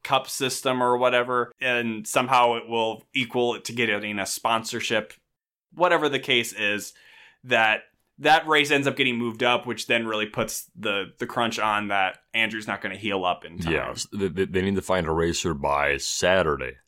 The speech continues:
Speaker 1: Yep. And before we see what happens with that, Dad gets to have a, a talking with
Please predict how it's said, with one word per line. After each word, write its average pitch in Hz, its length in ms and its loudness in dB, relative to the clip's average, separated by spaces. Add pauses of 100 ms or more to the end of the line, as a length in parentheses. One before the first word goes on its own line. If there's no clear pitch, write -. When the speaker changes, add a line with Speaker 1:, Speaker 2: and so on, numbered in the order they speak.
(160)
Speaker 1:
Yep. 92 260 -4 (240)
And 117 200 0
before 170 680 2 (440)
we 127 160 -4
see 135 240 0
what 120 160 0
happens 120 300 -2
with 107 140 -10
that, 139 340 4 (420)
Dad 131 540 4 (300)
gets 139 180 0
to 143 60 0
have 131 240 4
a, 107 340 4
a 117 40 2
talking 135 500 0
with 120 140 -6